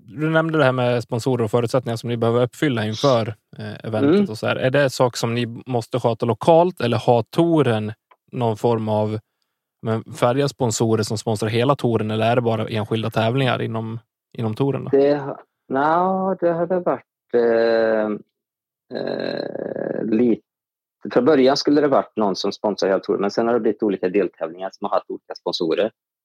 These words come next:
Speaker 1: Ja.
Speaker 2: Det var, vi har ju en titelsponsor då, som är Discmania, och sen så har vi, sen har vi lokala sponsorer i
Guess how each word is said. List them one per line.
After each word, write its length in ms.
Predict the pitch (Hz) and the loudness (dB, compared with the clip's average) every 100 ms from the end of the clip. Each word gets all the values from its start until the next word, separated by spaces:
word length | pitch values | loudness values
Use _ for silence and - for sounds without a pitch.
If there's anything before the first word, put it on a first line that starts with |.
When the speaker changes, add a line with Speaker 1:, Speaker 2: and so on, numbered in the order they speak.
| _ - | _ -8
Speaker 1:
Ja. 60 | |
Speaker 2:
Det 120 | 113 | -2
var, 180 | 98 - | 0 0
vi 120 | 101 | 2
har 160 | 117 113 | 4 4
ju 220 | 101 101 | 4 2
en 100 | 101 | 0
titelsponsor 720 | - 104 - 87 - 90 - 107 | 0 -4 -2 -6 -4 -4 0 -2
då, 80 | |
som 140 | 92 95 | 0 -4
är 40 | |
Discmania, 680 | 87 - - 90 82 85 92 | -6 -10 -4 -2 -2 -2 -2
och 80 | 92 | 0
sen 180 | 95 87 | 0 -2
så 160 | - | 0
har 160 | 87 87 | 0 2
vi, 460 | 87 92 80 - - - | 2 0 0 0 -2 -4
sen 180 | 92 | -4
har 80 | 90 | -2
vi 60 | 90 | 0
lokala 680 | 90 - 87 85 92 92 95 | 0 2 2 2 2 2 0
sponsorer 760 | - 101 101 90 85 87 90 87 | -2 0 2 2 2 0 0 0
i 340 | 90 87 90 | 0 -2 -2